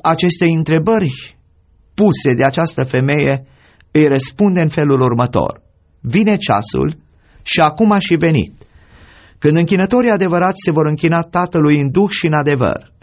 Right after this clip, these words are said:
fiindcă astfel de închinător dorește și Tatăl. Dumnezeu este Duh și cine se închină Lui trebuie să îi se închine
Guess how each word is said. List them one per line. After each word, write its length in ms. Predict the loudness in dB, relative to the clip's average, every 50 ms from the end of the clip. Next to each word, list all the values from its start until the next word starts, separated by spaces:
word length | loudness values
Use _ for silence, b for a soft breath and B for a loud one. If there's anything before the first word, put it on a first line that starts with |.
| _ _ _ _ _ _ _ _ _ _
fiindcă 380 | _ -2 0 0 0 0 -2 -2
astfel 540 | 0 0 0 0 -2 -4 -4 -2 -2 -2 -2
de 140 | -2 -2 -2
închinător 760 | -2 -2 -2 -2 0 0 -2 -2 -2 0 0 2 0 0 -2
dorește 540 | -2 0 0 2 2 0 -2 -2 -4 -4 -4
și 200 | -2 -2 -4 -4
Tatăl. 560 | -2 -2 -2 -2 -2 -4 -8 -12 -12 -12 _ _ _ _ _ _ _ _ _ _ _
Dumnezeu 560 | -6 -2 2 2 4 4 2 2 0 0 2 2
este 360 | 2 0 0 -2 -4 -6 -4
Duh 300 | -2 0 -2 -2 -2 -4 -12 -20 _ _ _ _ _ _ _ _ _ _ _ _ _
și 200 | -6 -2 -2 0
cine 220 | 0 2 0 0 0
se 180 | 0 0 -2
închină 340 | -2 -2 -2 0 0 2 2 2
Lui 400 | 4 4 4 2 2 0 -4 -8 b b b b b b b b
trebuie 320 | -2 0 0 0 0 -2
să 120 | -2 -2 -2
îi 120 | -2 -2
se 140 | -2 -2 -4
închine 480 | -4 -4 -4 -4 -2 0 0 0 -2